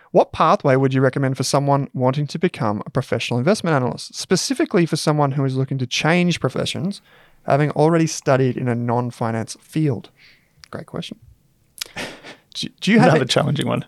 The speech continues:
Speaker 1: Yeah. Do you have any thoughts on this? Uh, you know what? So I know you like the Animal Spirits podcast. There was a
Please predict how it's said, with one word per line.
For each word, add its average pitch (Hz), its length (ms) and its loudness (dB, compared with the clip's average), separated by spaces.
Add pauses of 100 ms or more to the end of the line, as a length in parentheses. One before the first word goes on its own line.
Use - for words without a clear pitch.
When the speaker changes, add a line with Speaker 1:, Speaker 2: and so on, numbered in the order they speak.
(160)
Speaker 1:
Yeah. 190 220 2
Do 202 180 -4
you 254 80 2
have 233 380 2
any 180 480 4 (280)
thoughts - 480 2
on 131 120 0
this? 110 320 -4
Uh, 190 120 2
you 254 120 0
know 320 80 4
what? 180 280 0 (280)
So 135 240 2 (200)
I 139 80 -2
know 160 80 2
you 202 140 4
like 170 140 4
the 156 100 0
Animal 131 220 -2
Spirits 131 340 -2
podcast. - 400 -4
There 156 140 4
was 226 260 4
a 185 300 0